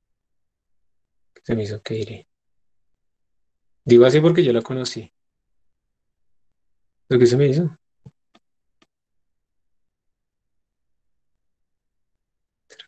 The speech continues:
¿Está acá? Yo la acabé de ver. Ve. Pero es que estoy como loco. A ver.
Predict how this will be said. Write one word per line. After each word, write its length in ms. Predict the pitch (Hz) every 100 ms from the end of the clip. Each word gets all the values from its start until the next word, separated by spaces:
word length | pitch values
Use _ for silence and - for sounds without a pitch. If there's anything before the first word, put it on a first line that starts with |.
| _
¿Está 180 | - 123
acá? 300 | - 160 - _ _ _ _ _ _ _ _ _ _ -
Yo 160 | 107
la 80 | 104
acabé 420 | 104 135 117 107
de 140 | 104 107
ver. 320 | 127 120 - _ _ _ _ -
Ve. 580 | 113 107 143 196 196 _ _ - _ - _ _ _ - _ _
Pero 140 | - 113
es 60 |
que 60 | 156
estoy 200 | 180 123
como 200 | 120 143
loco. 260 | 117 113 _ _ _ _ _ _ _ _
A 260 | 117 107 104
ver. 300 | 107 101